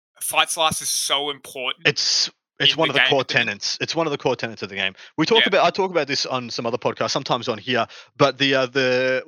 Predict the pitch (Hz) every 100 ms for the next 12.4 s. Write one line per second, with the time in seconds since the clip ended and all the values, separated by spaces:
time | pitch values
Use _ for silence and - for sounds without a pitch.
0 | 135 196 143 143 151 147 139 - 139 -
1 | 160 170 160 - 147 - 143 123 110 135
2 | 131 117 139 120 110 110 110 107 113 113
3 | 117 120 113 110 - - _ - 113 139
4 | 143 127 127 123 - - - 117 98 123
5 | 123 - - 123 117 110 117 113 - 101
6 | - - 92 107 - 120 156 151 135 127
7 | 117 110 120 107 107 92 95 110 110 107
8 | 123 107 - 101 101 92 95 - 82 -
9 | - - - - - 113 - 135 226 202
10 | 160 127 _ _ - 135 156 151 104 -
11 | - - 123 - 120 151 151 - 123 127
12 | 107 95 123